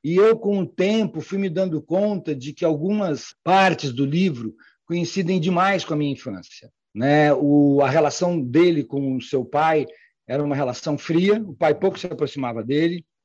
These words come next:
eu passei por isso na minha infância. O pai surra violentamente ele, tem uma cena do cinturão que ela é, ela é muito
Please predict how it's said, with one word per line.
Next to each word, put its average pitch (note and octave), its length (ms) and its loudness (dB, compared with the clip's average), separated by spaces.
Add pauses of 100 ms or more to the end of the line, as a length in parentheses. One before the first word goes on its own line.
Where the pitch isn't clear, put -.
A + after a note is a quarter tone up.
(100)
eu C3+ 160 0
passei C3+ 360 -4
por B2+ 120 -8
isso C3 200 -6
na B2 80 -6
minha B2 160 -4
infância. D#3 600 -4 (400)
O C#3+ 120 -2
pai E3 200 8
surra E3+ 460 6 (220)
violentamente D3+ 880 2
ele, C#3 320 -2
tem C3+ 120 -6
uma B2 180 -6
cena B2 380 -6 (380)
do A2 100 -10
cinturão B2+ 640 0
que B2 140 -6
ela A2+ 180 0
é, G#2+ 340 -8
ela A2+ 140 -4
é G#2+ 40 -6
muito C3 1080 2